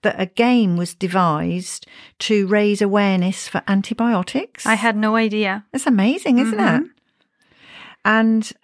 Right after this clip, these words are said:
Speaker 1: um, there's several really good things about playing games.
Speaker 2: Mm.
Speaker 1: It raises your, um,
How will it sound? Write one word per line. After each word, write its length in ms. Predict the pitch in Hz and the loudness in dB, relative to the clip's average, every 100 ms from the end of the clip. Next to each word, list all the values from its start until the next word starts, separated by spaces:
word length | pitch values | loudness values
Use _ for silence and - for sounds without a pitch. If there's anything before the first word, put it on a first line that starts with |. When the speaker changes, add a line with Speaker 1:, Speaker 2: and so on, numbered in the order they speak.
| - | -4
Speaker 1:
um, 360 | 214 214 214 - 226 | -2 0 -2 -4 -2
there's 160 | 220 | -2
several 580 | - - 277 277 262 233 - | -4 -4 -2 0 -2 -2 -8
really 460 | 208 240 262 254 | -2 0 2 0
good 300 | 233 240 - | 0 -2 -2
things 320 | - 233 196 175 | -2 0 0 -2
about 260 | 160 - | -6 -6
playing 360 | - 175 170 165 | -4 -2 0 0
games. 460 | 165 165 170 208 196 185 | -2 0 0 0 -2 -4
Speaker 2:
Mm. 280 | 180 180 190 _ _ - | -6 -10 -12 _ _ -8
Speaker 1:
It 160 | 147 - | -8 -4
raises 520 | 175 190 180 190 175 185 | 0 0 0 -2 -4 0
your, 460 | 180 175 175 180 _ _ _ _ _ _ | 0 2 0 -2 _ _ _ _ _ _
um, 540 | 185 180 170 170 160 | -2 0 0 -2 -4